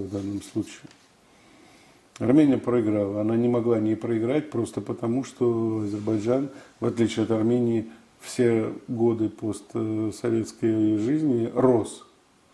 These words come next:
В том числе увеличивался, э, по численности населения. А Армения все эти годы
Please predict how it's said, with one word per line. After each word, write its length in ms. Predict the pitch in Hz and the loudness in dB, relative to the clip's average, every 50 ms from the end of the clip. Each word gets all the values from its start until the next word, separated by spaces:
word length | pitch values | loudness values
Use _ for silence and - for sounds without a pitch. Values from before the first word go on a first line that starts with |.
| _ _ _ _ _ _ _ _ _ _ _ _ _ _ _ _ _ _ _ _ _ - - | _ _ _ _ _ _ _ _ _ _ _ _ _ _ _ _ _ _ _ _ _ -20 -20
В 100 | - - | -4 0
том 160 | - 127 120 | 2 2 2
числе 300 | - 123 117 - 131 120 | 0 -4 -2 0 2 2
увеличивался, 800 | 113 113 113 117 113 110 113 113 117 113 107 - - 117 110 104 - - - _ _ _ _ _ _ _ _ - | 4 2 2 0 -2 -2 -4 -2 -2 -2 -4 -6 -8 -10 -10 -10 -12 -16 -20 _ _ _ _ _ _ _ _ -10
э, 680 | 113 110 110 110 110 113 117 117 - - 123 127 117 - - | -8 -6 -6 -6 -6 -6 -6 -6 -6 -6 -8 -8 -10 -6 -4
по 120 | 120 117 | -2 -2
численности 640 | - - 123 - - 104 95 95 92 - - - 113 | -2 -2 -6 -4 -2 -2 -2 -2 -4 -8 -10 -8 -6
населения. 540 | 107 95 - - 104 101 98 95 98 104 104 - _ _ _ | -6 -6 -4 -6 -4 -4 -4 -6 -8 -12 -14 -18 _ _ _
А 160 | - - 117 110 | -2 2 4 4
Армения 520 | 107 120 147 170 185 170 135 110 104 98 - - _ _ _ _ _ _ _ _ _ _ _ _ _ _ - | 6 6 6 6 6 4 0 -2 -4 -8 -14 -20 _ _ _ _ _ _ _ _ _ _ _ _ _ _ -18
все 260 | - - - 127 117 | -4 2 4 4 4
эти 140 | 107 - 113 | 4 2 -2
годы 360 | 107 104 107 107 101 104 101 | -4 -2 -2 -2 -2 -4 -8